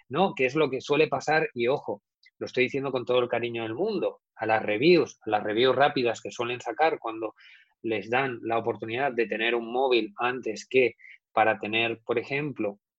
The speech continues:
eh, una serie de fotografías, probarlo, etcétera, etcétera, se van a lo más básico. O sea, no lo ponen en unas condiciones o en un extremo en el que cual después puedan ofrecer. Eh, claro, por ejemplo, la revista G Q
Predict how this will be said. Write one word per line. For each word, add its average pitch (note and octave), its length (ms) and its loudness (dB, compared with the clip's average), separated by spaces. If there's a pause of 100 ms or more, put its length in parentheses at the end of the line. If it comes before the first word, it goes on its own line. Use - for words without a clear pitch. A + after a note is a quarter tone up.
(500)
eh, A2+ 180 -2
una A#2 220 -4
serie A2+ 220 4
de A2+ 40 0
fotografías, A2 760 2
probarlo, A#2+ 460 4
etcétera, A2 560 -2
etcétera, F3+ 320 4
se G3+ 120 -6
van G#2 160 -2
a B2 60 2
lo D3 120 0
más D#3 180 -2
básico. B2 540 -2
O - 40 -20
sea, G#2 220 -4 (100)
no B2+ 200 -2
lo E3+ 140 6
ponen E3+ 400 0
en A#2+ 160 -6
unas A#2+ 240 -4
condiciones A#2 600 -6
o A#2+ 80 -2
en A#2+ 60 -2
un A#2+ 120 -6
extremo B2+ 420 0
en B2 60 -4
el A2+ 100 -2
que A2+ 160 0
cual C3 300 2 (380)
después B2+ 400 2
puedan B2 280 4
ofrecer. A#2 500 0 (880)
Eh, A2+ 400 2
claro, D#3 240 6
por A#2 120 -2
ejemplo, A2+ 260 -4
la A2+ 160 4
revista A2 340 -4
G A#2+ 140 -6
Q D#3+ 280 -4